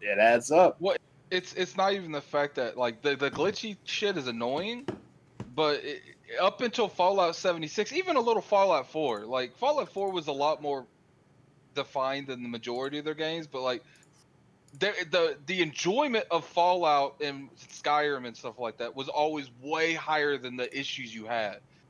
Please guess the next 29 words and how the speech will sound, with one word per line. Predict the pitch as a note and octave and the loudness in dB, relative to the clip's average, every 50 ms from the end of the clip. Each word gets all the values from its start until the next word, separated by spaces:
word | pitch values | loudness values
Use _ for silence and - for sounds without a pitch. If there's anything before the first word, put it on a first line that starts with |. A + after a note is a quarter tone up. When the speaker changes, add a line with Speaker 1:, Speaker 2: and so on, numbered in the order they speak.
| _ - | _ -2
Speaker 2:
I | B2 C3 | 0 0
don't, | B2+ B2 A#2 G#2+ | 0 -2 -4 -6
besides | B2 A#2 - C#3+ B2 A2 | -6 -2 0 0 0 0
if | A#2 G#2+ - | -4 -10 -14
you | A2+ | -16
played | G#2+ - B2 A2 G2+ | -10 -6 -6 -4 -4
on | G2+ G2 | -6 -8
PlayStation, | - A#2 G#2+ G#2 G2+ - G2+ F#2 - | -8 -8 -8 -8 -8 -10 -12 -12 -12
it | A2+ A2 | -12 -12
was, | G#2+ - | -10 -8
like, | G#2 G2+ G2 | -8 -8 -8
deleting | - G#2 G#2+ A2 G#2+ G#2 G2 | -8 -8 -6 -6 -8 -6 -6
whole | A2 A2 | -8 -8
save | G2+ - - G#2+ G#2 - | -6 -6 -8 -8 -8 -8
files | - G2 F#2 G2+ G2 G2+ A2 | -8 -10 -8 -10 -12 -14 -16
and | A2+ | -16
shit, | - - G#2+ F#2+ - _ | -14 -12 -12 -14 -12 _
but, | - A2+ A2 G#2 - _ _ _ _ _ _ _ - - | -8 -8 -8 -8 -10 _ _ _ _ _ _ _ -20 -4
like, | - A#2+ - - B2+ A#2 F2+ F2+ - - - - - | 0 2 2 4 2 0 -4 -8 -14 -18 -20 -10 -4
it, | - D#3 D#3 D3 | -4 -2 0 0
it | F3 | 2
was | E3+ E3+ D#3+ | 2 2 4
always | D3+ E3 E3+ F#3 F#3+ F3+ E3+ C#3+ | 6 6 6 6 4 2 0 0
more | C#3 D#3+ F3 F3 D#3+ | -2 -2 0 0 -2
fun | - - - D3+ D#3 D3 C3+ C3 B2 | -2 -2 0 2 2 2 0 -2 -6
than, | B2 A#2+ A#2+ A#2+ | -8 -8 -8 -8
you | B2+ | -8
know, | B2+ B2 A#2 | -6 -6 -6
the | A#2 A#2 A#2 | -6 -8 -8